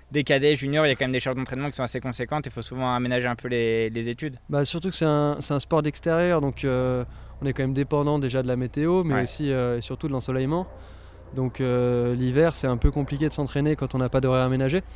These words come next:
Speaker 2: Après, euh, jusqu'à mon bac, euh, donc jusqu'à mes dix-huit ans, j'ai, j'étais pas en études aménagées. Donc j'ai, j'ai fait un bac S, mais, euh, j'arrivais quand même à trouver du temps. Euh, déjà, il y avait toujours, euh, une ou deux journées où on finissait à quinze heures.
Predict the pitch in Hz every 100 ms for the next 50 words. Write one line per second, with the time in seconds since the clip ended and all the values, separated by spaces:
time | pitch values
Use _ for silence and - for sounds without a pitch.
0 | - - - - 135 - 196 196 160 147
1 | 143 143 139 143 135 170 - 185 175 170
2 | 180 185 - 143 135 131 135 165 156 147
3 | 147 143 202 202 143 131 131 131 143 175
4 | 170 180 165 156 143 175 - - - -
5 | - 127 123 120 107 131 123 127 - 156
6 | 180 - - - - - - 127 127 123
7 | 120 120 120 117 120 131 139 151 143 131
8 | - 135 131 131 160 156 156 143 123 120
9 | 120 117 131 117 110 - 131 127 113 107
10 | - 120 123 123 123 127 139 131 117 -
11 | 123 127 120 123 135 175